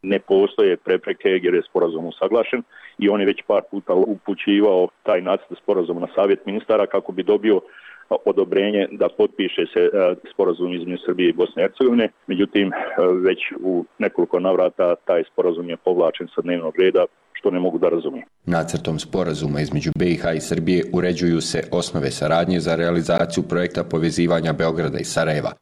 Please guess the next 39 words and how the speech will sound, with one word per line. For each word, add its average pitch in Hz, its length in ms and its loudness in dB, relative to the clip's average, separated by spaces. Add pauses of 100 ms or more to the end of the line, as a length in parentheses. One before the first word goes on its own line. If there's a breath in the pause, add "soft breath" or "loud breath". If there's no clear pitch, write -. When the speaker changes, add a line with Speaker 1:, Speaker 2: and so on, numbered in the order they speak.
(100)
Speaker 2:
odnosno 80 380 -2
izgradnje 80 460 -2
trase 82 400 -4
brze 78 300 -4
autoceste 78 600 -2
od 69 120 -2
Sarajeva 78 440 -2
preko - 300 -6
Pala 82 300 -4
i 80 40 -2
Višegrada 76 580 -2
do 69 120 -4
granice 85 440 -2
sa 85 120 -2
Srbijom, 90 420 0 (160)
te 107 80 0
izgradnje 92 440 0
autoputa 87 600 -2
od 78 100 -4
Sarajeva 80 420 0
preko 73 280 -4
Zenice, 80 460 -4
Tuzle, 80 260 0
Brčkog 71 440 -4
i 69 40 -4
Bijeljine 87 480 0
do 87 120 0
granice 76 480 -4
na 71 100 -2
Rači, 73 360 -2 (160)
gdje 76 100 -2
je 69 120 -2
predviđena 82 520 -2
izgradnja 80 480 0
novog 87 340 0
mosta 90 300 -2
i 87 80 2
pripadajućeg 85 880 -2
graničnog 67 600 -4